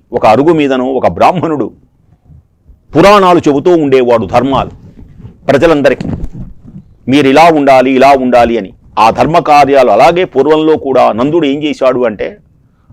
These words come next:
ఆ ఊళ్ళో ఉన్నటువంటి పుణ్యకథలు చెప్పేటువంటి బ్రాహ్మణులకు,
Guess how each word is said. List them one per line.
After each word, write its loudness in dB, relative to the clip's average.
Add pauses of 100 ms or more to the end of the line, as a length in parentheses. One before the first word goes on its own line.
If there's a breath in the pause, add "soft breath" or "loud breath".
ఆ 2
ఊళ్ళో 2
ఉన్నటువంటి 0 (280)
పుణ్యకథలు 2
చెప్పేటువంటి -2
బ్రాహ్మణులకు, -4